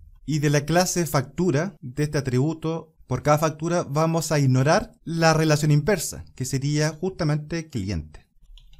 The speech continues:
Perfecto. Ahora tenemos que hacer exactamente lo mismo en la contraparte. Entonces vamos a copiar esto, json ignore properties, lo copiamos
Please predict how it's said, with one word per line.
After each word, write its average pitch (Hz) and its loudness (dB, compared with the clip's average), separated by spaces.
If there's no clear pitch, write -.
Perfecto. 165 -4
Ahora 190 2
tenemos 170 4
que 165 2
hacer 165 2
exactamente 156 0
lo 131 2
mismo 190 0
en 151 0
la 135 0
contraparte. 113 -4
Entonces 127 -4
vamos 131 0
a 127 -4
copiar 156 0
esto, 190 -4
json 143 -2
ignore 123 2
properties, 165 0
lo 123 -10
copiamos 165 -4